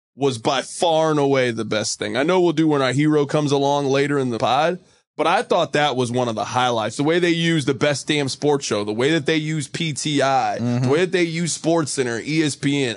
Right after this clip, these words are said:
Speaker 1: I thought that was by far and away the best part about this movie.
Speaker 2: It was really well done because you could see if this happened in real life, like, let's say, like, Julio Franco at forty-seven years old is still kicking around in Major League Baseball and trying to get three thousand hits and is an unlikable character.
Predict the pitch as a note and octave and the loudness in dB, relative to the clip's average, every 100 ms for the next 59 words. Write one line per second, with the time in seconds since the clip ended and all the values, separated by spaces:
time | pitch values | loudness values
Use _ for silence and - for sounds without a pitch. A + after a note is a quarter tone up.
0 | - D3+ G3 G3 D#3 A2+ C#3+ A#2 A2+ - | 0 0 2 0 -2 0 0 0 -6 -4
1 | A#2+ A2+ - - D3+ D#3 D#3+ D3+ C#3 C3 | -2 -2 -8 -2 2 4 4 2 2 0
2 | A#2 G#2+ A2+ - A2 G#2+ G2+ - - - | 0 -2 -2 0 -2 0 -4 -4 -8 -2
3 | G3 G#3+ F#3 G#3+ F3+ D#3+ D3 D#3 C#3+ C#3 | 2 2 2 2 4 2 2 2 0 0
4 | D#3+ C#3 E3+ D#3+ - E3+ C#3 D#3 D3+ D3 | 0 0 0 -2 0 0 0 2 2 2
5 | C#3+ C3+ C3+ B2 A#2+ F#2+ - B2 A2+ B2 | 0 2 2 2 2 0 -2 -2 0 0
6 | B2+ - C3+ B2 A2+ G#2 - - - C3+ | -2 0 2 2 0 -2 -16 -20 -14 -2
7 | D#3+ D3+ C#3+ - D3 C3 B2 B2 - C3+ | 0 2 2 2 0 0 2 0 2 0
8 | B2 C3+ B2 B2 B2 A2 G#2 - B2 - | 0 0 0 0 2 0 -2 -2 -2 -4
9 | _ - C#3 C3 B2 C3 B2 A#2+ B2 A#2 | _ -4 -2 0 2 2 2 2 0 0
10 | B2 A#2 B2 - A#2 F#2 A#2+ A#2 C#3 C3 | 0 0 0 0 0 0 -2 -2 0 0
11 | B2+ A2 B2+ - C3 B2+ B2 A2+ C3 A#2 | 0 0 -2 0 0 2 0 0 -2 -2
12 | - C3 A#2+ C#3 C3+ C3+ B2+ B2 A#2+ C#3+ | -2 -2 0 0 2 0 -2 -2 -2 0
13 | C3 A#2+ A2+ | 0 0 -4